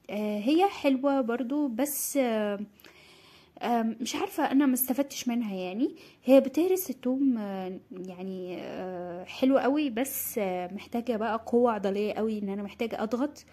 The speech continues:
وكمان حاساها مش عملية برضو، إن هي أجي بعد كده التوم بيبقى لازق فيها، واللي نزل أقل من ال-، أقل من اللي أنا حطاه، فحتى في النظافة بتاعتها برضو متعبة شوية.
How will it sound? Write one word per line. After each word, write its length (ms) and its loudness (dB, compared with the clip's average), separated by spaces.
وكمان 680 0
حاساها 320 -2
مش 200 -2
عملية 320 -2
برضو، 320 -4
إن 140 -4
هي 400 -8
أجي 280 -2
بعد 260 -4
كده 280 -6
التوم 340 -2
بيبقى 320 -2
لازق 300 0
فيها، 540 -2
واللي 1200 -2
نزل 340 0
أقل 300 0
من 160 -2
ال-، 600 -4
أقل 200 4
من 160 0
اللي 200 -2
أنا 100 0
حطاه، 560 -2
فحتى 1200 -8
في 60 -8
النظافة 440 -2
بتاعتها 440 -8
برضو 340 -4
متعبة 380 -4
شوية. 500 -2